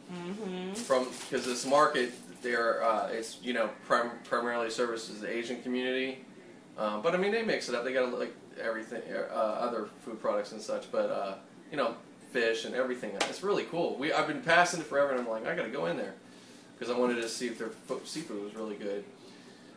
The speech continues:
Speaker 2: And they had so much more that I didn't even expect. You know, produce was excellent, prices are great, so it was really cool. So, yeah, these wraps are just, like, straight from Singapore. It says on the pack, got Chinese on it. It's also tran-, they know it's, like, got the English and shit.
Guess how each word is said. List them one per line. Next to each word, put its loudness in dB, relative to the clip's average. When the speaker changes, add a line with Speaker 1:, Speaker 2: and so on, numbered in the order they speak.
Speaker 2:
And 2
they 2
had 4
so 4
much 2
more 8
that 6
I 4
didn't 0
even -4
expect. 0
You -4
know, -2
produce 0
was -4
excellent, 0
prices 0
are -10
great, -4
so 0
it -6
was -6
really 0
cool. -2
So, 4
yeah, 6
these -2
wraps 6
are -2
just, -4
like, 4
straight 4
from -6
Singapore. 2
It -4
says 2
on -2
the -6
pack, -2
got 0
Chinese 2
on 0
it. -2
It's -14
also -4
tran-, 0
they 2
know 6
it's, -2
like, 0
got 0
the -6
English 0
and -4
shit. -2